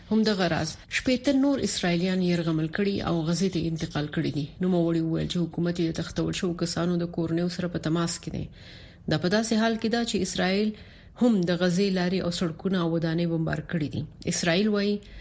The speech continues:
چې د وژل شوو کسانو جسدونه لا هم په سرحدي سیمو کې پراته دي او د حماس په بریدونو کې د وژل شوو اسرائیلیانو شمیر دولس سوو ته رسیدلی دی. په غزې کې روغتیايي مسؤلین ویلي دي چې د اسرائیل په بمباریو کې د وژل شوو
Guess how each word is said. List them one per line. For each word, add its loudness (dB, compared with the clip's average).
چې -2
د 4
وژل 2
شوو 0
کسانو -2
جسدونه -2
لا -2
هم -2
په -4
سرحدي -2
سیمو 0
کې 0
پراته 0
دي 0
او 2
د 2
حماس 0
په -2
بریدونو 0
کې -2
د -2
وژل -2
شوو -2
اسرائیلیانو 0
شمیر -4
دولس 4
سوو -2
ته -2
رسیدلی -4
دی. -4
په 2
غزې 4
کې -2
روغتیايي 0
مسؤلین 0
ویلي 2
دي 0
چې -8
د 0
اسرائیل -2
په -2
بمباریو 0
کې -6
د 0
وژل -2
شوو -4